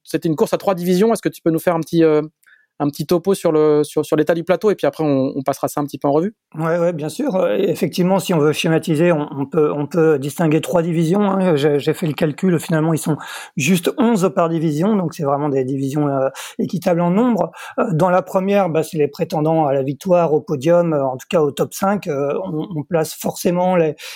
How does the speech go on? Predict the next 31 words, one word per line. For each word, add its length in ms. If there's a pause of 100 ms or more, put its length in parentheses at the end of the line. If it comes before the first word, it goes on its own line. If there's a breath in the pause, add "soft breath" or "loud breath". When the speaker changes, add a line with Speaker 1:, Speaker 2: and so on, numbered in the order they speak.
(100)
Speaker 2:
les 160
quatre 240
marins 340
qui 140
sont, 320
qui 100
sont 120
considérés 580
comme 280
les 240
favorites, 600
euh, 240
de 100
ce 160
Vendée 320
Globe. 340 (400 loud breath)
Euh, 140
je 100
pense 280
à 100
Jérémy 460
Bayou, 640
à 80
Thomas 260
Ruyant, 580
à 220
Charlie 340
Dalin, 440
à 80
Alex 220
Thompson. 560